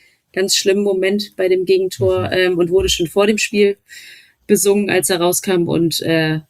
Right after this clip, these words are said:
Speaker 1: danach, als er sich über das zwei null erst mit, äh, Tiyun ausgiebig freut und dann vor der Kurve nochmal jubelt und direkt danach gefeiert wird. Ähm, genau, also ich sag mal, insgesamt die Werder-Fans.
Speaker 2: Sehr schön, da sind sie doch wieder. Sie sind back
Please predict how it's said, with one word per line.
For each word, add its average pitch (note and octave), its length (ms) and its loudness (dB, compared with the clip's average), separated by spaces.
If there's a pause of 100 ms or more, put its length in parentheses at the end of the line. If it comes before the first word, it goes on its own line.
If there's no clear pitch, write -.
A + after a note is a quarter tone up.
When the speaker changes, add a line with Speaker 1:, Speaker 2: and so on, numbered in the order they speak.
(160)
Speaker 1:
danach, D#3 360 0
als E3 240 -2
er D#3+ 60 0
sich D3 100 -2
über D#3 140 0
das D#3 180 0
zwei - 280 0
null D#3+ 340 0 (180)
erst D3+ 240 2
mit, D#3 220 0
äh, D#3 180 -2
Tiyun G3+ 600 0
ausgiebig F3+ 500 -2
freut F3+ 300 0
und E3 120 -2
dann E3 160 4
vor E3+ 140 -4
der D#3 100 0
Kurve E3+ 260 0
nochmal E3 280 0
jubelt D#3+ 340 2
und D3 240 0
direkt D3 360 0
danach D3 260 -2
gefeiert D3 480 -4
wird. D3 320 -10
Ähm, D3 380 -4 (920)
genau, - 320 -8 (200)
also C#3+ 280 -4 (300)
ich C#3+ 140 -8
sag D#3 160 -4
mal, D3+ 260 -2
insgesamt D#3 540 0
die D#3 100 2
Werder-Fans. C#3+ 720 -4 (2250)
Speaker 2:
Sehr B2 260 2
schön, G#2 260 -2
da A2 120 0
sind C#3 240 0
sie D3+ 80 0
doch A2 240 -2
wieder. F#2+ 320 -4
Sie - 180 -4
sind A#2+ 280 -2
back - 340 -2